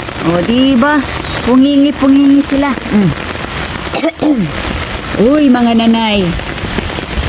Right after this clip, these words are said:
Ay, tumubo na, nag-umpisa ang ating malunggay. Ayan, malunggay yan siya, mga nanay. O, ayan, malunggay yan. Ayan, papunta doon sa unahan. Yee! Nag-umpisa ng tumubo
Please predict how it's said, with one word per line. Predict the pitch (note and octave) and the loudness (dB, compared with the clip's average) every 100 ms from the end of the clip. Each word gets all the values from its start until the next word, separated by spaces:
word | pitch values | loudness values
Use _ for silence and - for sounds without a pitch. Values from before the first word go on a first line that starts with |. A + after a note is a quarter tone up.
| - - - - - - - - | -4 -6 -8 -8 -8 -6 -4 0
Ay, | B3+ | 0
tumubo | B3+ A3+ A#3 A#3+ C4+ | 2 4 6 6 4
na, | D4 | 2
nag-umpisa | D4 C#4+ C#4 C4 C4 C4 | 2 2 0 0 0 -2
ang | C#4 | -2
ating | C#4+ - C#4+ | -4 0 2
malunggay. | D4 C#4+ C4+ A#3 F#4 G4+ B3 - - - - C#4 | 2 2 2 2 0 0 -2 -4 -4 -4 -2 0
Ayan, | E4 D4 | 2 2
malunggay | C4+ D#4 E4 D#4+ F#4 E4+ | 2 2 2 2 0 0
yan | |
siya, | D4+ D#4+ | 0 2
mga | D#4 D#4 | 2 2
nanay. | D4+ D4+ D4 | 2 2 0
O, | |
ayan, | G#3 G3+ C4 G#3 | 0 0 2 2
malunggay | G3+ B3 A#3 B3+ B3+ | 2 2 2 2 2
yan. | B3 A3+ F3+ - - - | 2 0 -2 -4 -4 -2
Ayan, | A3+ A#3 | 0 0
papunta | A#3+ B3+ C#4 C4+ | 0 0 0 2
doon | C4+ A#3+ B3+ | 0 0 0
sa | - | 2
unahan. | C4 C4 C4+ C4 C4+ | 2 2 2 0 2
Yee! | C4+ G#4 C#5 D5+ C#5 C#5 C5+ C5 B4+ A#4+ A4+ G4+ - - - | 2 4 4 6 6 6 6 6 6 6 4 2 -2 -4 -2
Nag-umpisa | A#3 D#4 C#4+ F4 E4 F4+ F4 | 0 2 0 0 0 0 -2
ng | F4 E4 | 0 0
tumubo | F4+ E4 D#4+ - - - - C4+ D#4+ | 2 2 0 -4 -8 -8 2 2 4